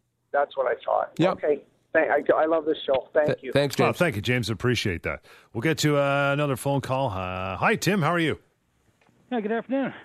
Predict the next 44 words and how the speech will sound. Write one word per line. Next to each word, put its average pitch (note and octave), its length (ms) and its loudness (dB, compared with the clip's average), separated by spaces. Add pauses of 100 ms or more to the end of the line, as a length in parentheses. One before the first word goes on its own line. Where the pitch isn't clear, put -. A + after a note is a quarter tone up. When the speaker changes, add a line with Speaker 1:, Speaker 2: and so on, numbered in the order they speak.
(180)
Speaker 3:
Good. G3 120 -4
Speaker 4:
I'm - 100 -6
doing F#3 140 -2
okay. F#3 180 -4
How D#3 100 -2
are E3+ 80 -2
you D#3+ 80 -4
guys? A#2+ 140 -2 (100)
Speaker 3:
Good, G#3 180 0
man. E2 120 -8
You B2 60 -4
got A2+ 100 0
a - 20 -4
question? C#3+ 380 0 (420)
Speaker 4:
Yes, G#3+ 220 2
I G3+ 80 4
do. D#3+ 240 2
Speaker 3:
Okay. C#3+ 120 0
Speaker 4:
Um, D3+ 440 2 (100)
<clears throat> - 0 - (480)
um, D#3 440 2
Leora, F3 360 4
and D#3 140 -4
I D3+ 160 4
got D3 320 -2
this, F#3 100 2 (160)
this F#3 140 0
question, E3 360 2
I, C#3+ 100 2 (120)
I C3+ 80 2
may E3 120 4
have F#3+ 100 4
directed D3 320 0
it C3 80 -4
to C#3 100 0
you C#3 60 4
already. B2+ 260 2 (840)
Um, C3+ 600 4 (200)
my E3 260 4
question G3 400 2
is D3 160 2 (140)
of C#3 120 0
recruitment. C3+ 760 0
I'm C3 160 2